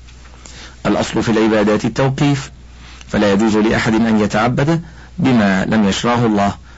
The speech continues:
لقوله عليه الصلاة والسلام في الحديث الصحيح:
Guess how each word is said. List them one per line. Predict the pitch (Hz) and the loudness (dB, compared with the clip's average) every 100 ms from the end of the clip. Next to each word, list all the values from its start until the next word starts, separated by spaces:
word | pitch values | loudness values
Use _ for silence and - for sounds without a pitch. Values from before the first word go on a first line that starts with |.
| - | -10
لقوله | 107 - 120 107 101 | -6 -2 0 2 2
عليه | 95 101 | 0 0
الصلاة | 92 104 104 - | -2 -2 -4 -4
والسلام | - 101 101 95 | -4 -2 0 -2
في | - | -4
الحديث | 82 104 - | -2 -2 -2
الصحيح: | 92 - 131 151 - | -4 -4 0 0 -2